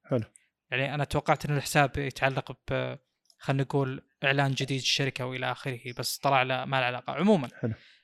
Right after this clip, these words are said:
Speaker 2: هل قد شفت شخص يعلن الجهاز عندنا بالعالم العربي عشان أبل مرسلين له؟
Speaker 1: ما يحتاج.
Speaker 2: الأصل لا.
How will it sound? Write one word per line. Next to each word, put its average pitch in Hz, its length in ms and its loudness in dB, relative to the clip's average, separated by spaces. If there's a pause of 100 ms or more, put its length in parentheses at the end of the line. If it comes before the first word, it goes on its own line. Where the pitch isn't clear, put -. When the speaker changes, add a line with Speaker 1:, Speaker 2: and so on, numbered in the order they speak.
(140)
Speaker 2:
هل 196 240 4
قد 165 200 2
شفت - 260 2
شخص - 560 2
يعلن 156 460 4
الجهاز 139 440 0
عندنا 139 240 -4
بالعالم 135 420 0
العربي 151 600 -4 (300)
عشان 143 260 0
أبل 151 300 0
مرسلين 147 460 -2
له؟ 170 220 -4
Speaker 1:
ما 139 120 4
يحتاج. 110 340 0
Speaker 2:
الأصل 202 420 0
لا. - 160 -2